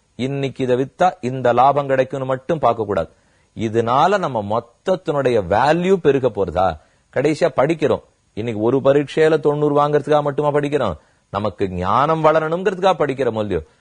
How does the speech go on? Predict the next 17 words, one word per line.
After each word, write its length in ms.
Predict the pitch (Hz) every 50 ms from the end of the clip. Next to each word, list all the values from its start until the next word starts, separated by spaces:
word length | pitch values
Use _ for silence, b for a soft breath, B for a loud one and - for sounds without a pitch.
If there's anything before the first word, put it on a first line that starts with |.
| _ _ -
அப்போ 180 | 110 104 131 127
ஒரு 380 | 127 123 120 120 117 117 - _
ஷார்ட் 420 | - - - 156 170 175 160 - _
டேர்ம் 240 | - 170 165 160 151
கோல்ல 300 | 131 135 135 135 135 131
மட்டும் 340 | 127 131 131 120 - - 156 139
இருக்காமல் 440 | 117 - 135 120 107 101 101 107 110 b b b b b _ -
லாங் 460 | 98 101 113 131 147 170 190 190 170 - -
டேர்ம் 240 | 185 180 175 165 151
கோல் 240 | 139 143 139 131
மனசுல 420 | 113 107 110 123 131 - 143 131 117
வச்சிருக்கிற 600 | 104 104 104 - - 135 135 131 139 131 - 185 214
மந்திரியத்தான் 680 | 190 160 143 139 135 131 127 120 110 101 - 107 107 135
நாம் 200 | 165 160 131 110
வைத்துக் 320 | 101 98 101 101 - 104 -
கொள்ள 200 | 107 98 95 87
வேண்டும். 360 | 87 95 107 113 135 160 180